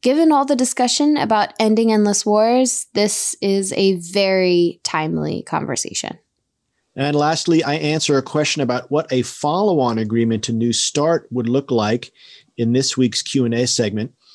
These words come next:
Speaker 2: And remember, if you want your question answered on the air, tweet or D M us at Press Button Pod or send us an email at press the button at plowshares dot org. We really get a kick out of answering your questions on the air.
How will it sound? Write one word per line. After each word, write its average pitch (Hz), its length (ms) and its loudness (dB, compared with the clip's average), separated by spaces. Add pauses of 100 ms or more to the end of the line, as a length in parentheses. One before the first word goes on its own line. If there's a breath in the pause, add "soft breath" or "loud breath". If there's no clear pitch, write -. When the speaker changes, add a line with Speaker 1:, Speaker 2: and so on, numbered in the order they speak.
(360 loud breath)
Speaker 2:
And 131 120 0
remember, 160 420 2
if 147 100 -2
you 156 160 -2
want 175 220 0
your 151 500 2
question 165 500 -2
answered 139 380 -4
on 127 120 0
the 120 200 -2
air, 143 460 -2
tweet 165 480 -4
or 120 140 -4
D 135 340 2
M 117 140 0
us 101 360 -4 (480 loud breath)
at 120 220 -6
Press 156 320 -4
Button 120 400 -4
Pod 123 540 -2
or 120 80 0
send 151 240 0
us 156 100 -2
an 139 80 0
email 123 580 0 (520 loud breath)
at 123 200 -4
press 160 300 -2
the 139 140 -2
button 147 500 -4
at 135 240 -6
plowshares 131 640 0
dot 117 220 -2
org. 95 400 -6
We 110 160 -4
really 131 400 2
get 131 160 0
a 117 60 0
kick - 260 -4
out 120 120 0
of 110 120 -2
answering 123 500 -2
your 117 220 0
questions 117 640 -4
on 104 200 -6
the 107 180 -6
air. 92 420 -12